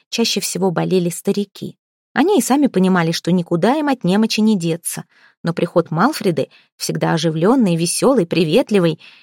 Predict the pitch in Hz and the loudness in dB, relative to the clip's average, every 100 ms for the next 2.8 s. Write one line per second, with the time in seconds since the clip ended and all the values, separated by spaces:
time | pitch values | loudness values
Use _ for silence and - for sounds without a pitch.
0 | _ 160 170 170 165 165 165 160 165 - | _ -4 2 2 2 2 2 0 -2 -2
1 | 156 147 180 233 - - - - 180 175 | -2 2 2 0 -4 -20 -20 -10 -4 0
2 | 190 - 262 175 143 180 277 226 | 0 0 0 0 -2 0 2 0